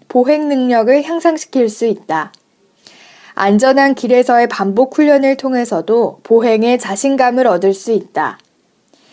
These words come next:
비장애인에 비해 낮은 수준의 체력이라면 보조 파트너 또는 가족과 협력하면 된다.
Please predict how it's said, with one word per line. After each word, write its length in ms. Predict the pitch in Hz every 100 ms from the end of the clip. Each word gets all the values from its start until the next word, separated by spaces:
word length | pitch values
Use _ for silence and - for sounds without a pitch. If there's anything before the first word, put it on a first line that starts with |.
| _ _ _ 262
비장애인에 720 | 262 262 214 240 277 285 277
비해 360 | 277 269 262
낮은 360 | 233 180 - 262
수준의 540 | 269 269 262 240 240
체력이라면 920 | 233 262 254 247 196 175 180 247 185 - _ -
보조 360 | 226 226 285
파트너 600 | 269 254 240 196 156 - _ -
또는 340 | 254 247 254
가족과 580 | - 196 202 196 233 254
협력하면 640 | 285 311 302 294 247 220 208
된다. 460 | 180 165 156 175